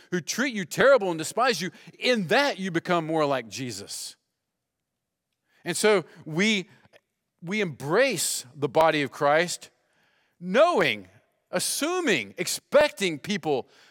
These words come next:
to hurt us and to, to say things that are gonna rub us the wrong way, that may not agree with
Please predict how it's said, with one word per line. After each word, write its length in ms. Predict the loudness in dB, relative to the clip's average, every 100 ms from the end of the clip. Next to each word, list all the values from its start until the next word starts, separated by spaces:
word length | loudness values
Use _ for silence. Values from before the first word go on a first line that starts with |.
| _
to 120 | -2
hurt 360 | 0 2 4 4
us 440 | -2 -8 -10 -12 _ _ _ _ _
and 160 | -4 -2
to, 200 | 0 0 -2 _ -10
to 100 | -6
say 300 | 0 2 2
things 500 | 0 -2 -4 -10 -10 -2
that 160 | 0
are 60 | 0
gonna 320 | 0 0 0 -4 _ _
rub 260 | 2 4 4
us 140 | 2
the 120 | -2
wrong 300 | 0 0 0
way, 420 | 0 4 4 4 0 -6
that 140 | -4
may 180 | 2 2
not 180 | 4 2
agree 340 | 0 0 0
with 220 | 2 0